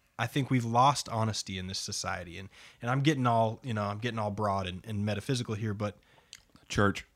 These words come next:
Speaker 1: <laughs> not quite. Um, but I, but I really think that, that being a parent is hard, and a lot of those hard spots can be navigated by falling back on hon-,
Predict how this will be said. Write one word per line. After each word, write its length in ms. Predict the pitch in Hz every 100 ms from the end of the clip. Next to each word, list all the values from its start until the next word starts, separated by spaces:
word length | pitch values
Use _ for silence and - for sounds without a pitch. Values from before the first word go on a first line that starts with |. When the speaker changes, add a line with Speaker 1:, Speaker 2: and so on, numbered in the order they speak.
| -
Speaker 1:
<laughs> 1500 | - - - _ - - 262 - 220 - 202 - 240 - 202
not 240 | 214 165 170
quite. 300 | 247 156 135 - - - - -
Um, 380 | 156 156 139 - 160
but 160 | 180
I, 120 | 180 - -
but 140 | 170
I 60 | 170
really 280 | 165 185 170
think 280 | - 160 139
that, 180 | 135 - _ _ _ _ -
that 400 | 131 - 143 123
being 260 | 160 185
a 40 | 170
parent 480 | - 143 139 139 123
is 140 | 123
hard, 600 | - - 127 127 156 175 - _ _ _ _ _ _ _ _ -
and 340 | 127 123 127 - _ _ _ _
a 80 | 127
lot 480 | 123 117 127 139 156
of 200 | 143 123
those 300 | 127 127 123
hard 360 | - 123 123 113
spots 540 | - - 113 107 -
can 220 | - 117 107
be 140 | 110
navigated 720 | 104 104 113 110 104 104 104
by 120 | 104 101
falling 400 | - 104 95 98
back 240 | 95 80
on 120 | 82
hon-, 160 | 73 69